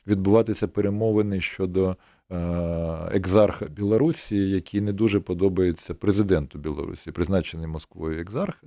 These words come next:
Там своя ще історія є, е, по-, окрім, о, української. Тому, е, ну, ну, на жаль, ми бачимо таку реакцію. Така реакція веде до чого? До фактично самоізоляції.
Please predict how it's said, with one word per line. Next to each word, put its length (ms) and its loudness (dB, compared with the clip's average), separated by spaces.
Там 180 -6
своя 360 2
ще 200 -4
історія 560 2
є, 220 4
е, 340 4
по-, 460 -4
окрім, 420 2
о, 200 -4
української. 600 -6
Тому, 340 -2
е, 180 0
ну, 240 2
ну, 220 0
на 180 2
жаль, 240 2
ми 180 2
бачимо 440 0
таку 280 -4
реакцію. 440 0
Така 260 -2
реакція 420 4
веде 200 4
до 120 4
чого? 420 -6
До 100 -2
фактично 420 -2
самоізоляції. 1000 0